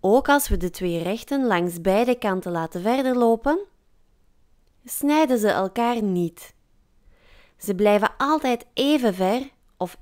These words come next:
even wijd van elkaar. We noemen de rechte O en de rechte N dus evenwijdige rechten.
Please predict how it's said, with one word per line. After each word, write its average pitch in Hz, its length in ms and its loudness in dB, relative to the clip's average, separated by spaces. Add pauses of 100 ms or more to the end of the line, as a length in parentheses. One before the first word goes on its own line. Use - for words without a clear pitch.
even 233 460 0
wijd 240 400 2
van 208 200 -4
elkaar. 175 600 -6 (840)
We 196 100 0
noemen 247 280 4
de 190 80 2
rechte 180 400 -4
O 233 420 -2 (360)
en 285 180 -2
de 233 60 0
rechte 175 320 -6 (100)
N 302 300 -2 (420)
dus - 240 -8 (160)
evenwijdige 233 1000 0
rechten. 175 560 -8